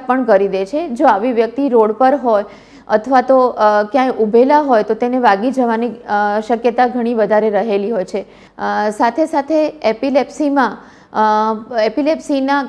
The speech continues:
ખેંચની, અ, જે ત્રણથી પાંચ મિનિટનો પિરિયડ છે એ પૂરો થયા પછી, અ, દર્દીને, અ, થોડા સમય સુધી,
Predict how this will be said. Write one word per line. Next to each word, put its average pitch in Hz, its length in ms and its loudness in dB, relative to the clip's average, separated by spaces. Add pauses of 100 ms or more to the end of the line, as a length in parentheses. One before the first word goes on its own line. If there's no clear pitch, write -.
ખેંચની, 269 720 -4
અ, 214 180 -2
જે 262 220 0
ત્રણથી 262 420 0
પાંચ 254 340 -4
મિનિટનો 269 400 -4
પિરિયડ 240 400 0
છે 247 300 -4 (360)
એ 269 100 4
પૂરો 262 320 2
થયા 262 300 0
પછી, 214 420 -4 (360)
અ, 214 160 0
દર્દીને, 269 680 2 (280)
અ, 214 380 0
થોડા 277 340 2 (140)
સમય 247 300 0
સુધી, 254 440 0